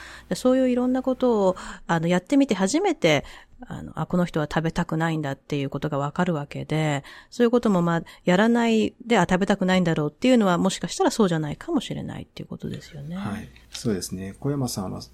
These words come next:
Speaker 2: 僕が小山さんのその技術を見て、技術というか、まあ、技術とか知識もそうなんですが、もう一つですね、本当に患者さんのことを愛しているというか、その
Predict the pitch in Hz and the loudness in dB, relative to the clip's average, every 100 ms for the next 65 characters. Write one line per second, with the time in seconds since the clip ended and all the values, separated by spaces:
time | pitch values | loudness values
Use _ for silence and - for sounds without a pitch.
0 | - 110 107 - 123 120 156 139 117 104 | -12 -8 -8 -2 -2 -2 -4 -2 -2 -4
1 | 98 95 95 101 87 98 95 104 110 101 | -6 -8 -6 -6 -6 -8 -6 -6 -6 -8
2 | 92 90 90 - - - 127 147 - 92 | -10 -10 -10 -10 -10 -2 0 0 -4 -8
3 | 92 - 131 - - - 120 143 - - | -8 -4 -4 -4 -16 -4 -2 -2 -6 -10
4 | - - - 92 98 98 85 80 - 101 | -6 -4 -6 -8 -8 -8 -10 -12 -10 -12
5 | - - - 113 139 151 170 156 - - | -12 -18 -4 0 0 -2 -6 -6 -8 -4
6 | 127 127 123 - - 170 180 175 175 180 | -2 0 -2 -4 -4 -4 -2 -2 -2 -4
7 | 120 98 - - 147 135 92 87 87 90 | -4 -4 -4 -4 -4 -4 -6 -8 -8 -8
8 | 85 - 104 - - - - - 107 101 | -8 -8 -10 -10 -20 -20 -10 -2 -2 -2